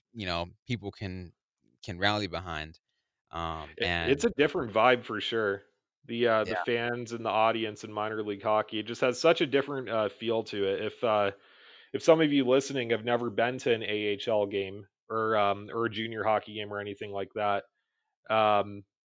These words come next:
Speaker 2: I, I, I would highly recommend, you know, going and, and checking out a, uh, a Roadrunners game. Um, it's a really cool building, you know, it's down in, uh, downtown Tucson, you know, there are cool bars, cool restaurants.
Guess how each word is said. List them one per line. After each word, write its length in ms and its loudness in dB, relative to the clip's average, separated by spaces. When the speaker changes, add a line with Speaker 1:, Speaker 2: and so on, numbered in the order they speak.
Speaker 2:
I, 160 8
I, 220 8
I 140 6
would 120 8
highly 300 8
recommend, 560 0
you 80 -8
know, 160 -4
going 400 -2
and, 280 -10
and 120 -12
checking 360 -4
out 240 2
a, 220 0
uh, 240 0
a 40 -8
Roadrunners 720 -6
game. 300 -4
Um, 460 2
it's 100 -8
a 40 2
really 220 10
cool 260 6
building, 560 6
you 140 -6
know, 220 4
it's 160 0
down 400 2
in, 140 -2
uh, 200 2
downtown 580 -2
Tucson, 560 -6
you 80 -10
know, 140 -2
there 140 -2
are 60 -6
cool 280 -2
bars, 380 2
cool 260 -2
restaurants. 1000 -4